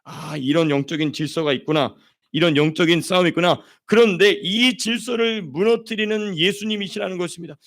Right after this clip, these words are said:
사탄의 나라의 질서를 무너뜨리시는 예수님, 그리고 사탄의 나라의 질서를 무너뜨리시는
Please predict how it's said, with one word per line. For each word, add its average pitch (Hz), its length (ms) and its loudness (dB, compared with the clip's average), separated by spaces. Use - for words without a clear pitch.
사탄의 233 680 0
나라의 202 600 4
질서를 190 600 0
무너뜨리시는 160 1080 -6
예수님, 202 480 -2
그리고 233 440 0
사탄의 208 640 -2
나라의 170 540 0
질서를 196 580 -4
무너뜨리시는 180 960 -6